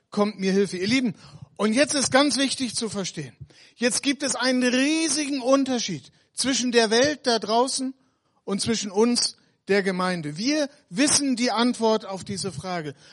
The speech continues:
Woher kommt uns Hilfe? Unsere Hilfe kommt vom Herrn. Und da könnten wir jetzt so einiges zusammentragen. Da habt ihr alle eure Erfahrungen gemacht.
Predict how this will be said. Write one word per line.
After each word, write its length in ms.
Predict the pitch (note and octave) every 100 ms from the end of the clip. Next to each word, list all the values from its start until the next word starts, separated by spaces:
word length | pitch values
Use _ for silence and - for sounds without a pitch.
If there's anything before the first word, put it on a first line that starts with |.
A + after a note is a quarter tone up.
| _ -
Woher 360 | A#3+ A#3+ A#3+
kommt 260 | B3 B3 A3+
uns 220 | A3+ A3
Hilfe? 420 | A3+ A3+ A3 G#3+ - _ _ _ _ -
Unsere 800 | G3+ A3+ A3+ A3 G#3 G3+ G3+ G3 _ _
Hilfe 760 | E3+ F#3+ G3 F3 F3+ F3+ F3 - -
kommt 360 | F3 E3 D#3+
vom 400 | - E3 D#3 D#3
Herrn. 400 | C#3+ D3 D3 C3 _ _ _ _ _ - - -
Und 220 | - B3 B3
da 120 | B3
könnten 380 | C4 C4+ B3 A#3+
wir 120 | A#3+
jetzt 240 | A#3 -
so 100 | A#3
einiges 440 | G#3 A3+ A3 G#3 -
zusammentragen. 840 | F#3 F#3+ F#3+ F#3 - D3 B2+ A2 - - _ -
Da 140 | F#3+
habt 200 | A#3+ -
ihr 180 | A#3+ G3
alle 220 | G#3+ A3+
eure 340 | G#3 G#3 G3+
Erfahrungen 640 | F#3 F3+ F#3+ F#3 F#3 F#3 F3
gemacht. 380 | D#3 B2+ -